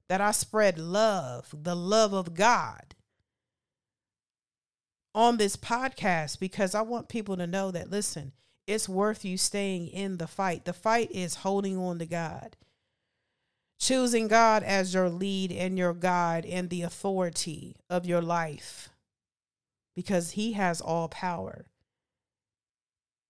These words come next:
It is his creation. He spoke it into existence. He,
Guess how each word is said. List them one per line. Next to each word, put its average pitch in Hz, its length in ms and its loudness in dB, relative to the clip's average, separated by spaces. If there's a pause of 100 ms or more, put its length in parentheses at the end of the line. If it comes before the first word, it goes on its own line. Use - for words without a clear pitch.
(140)
It 180 120 -2
is 180 200 0
his 214 180 2
creation. 180 640 -2
He 170 80 -4
spoke 233 520 -2
it 226 80 -2
into 202 380 -4
existence. 165 840 -4
He, 190 260 -2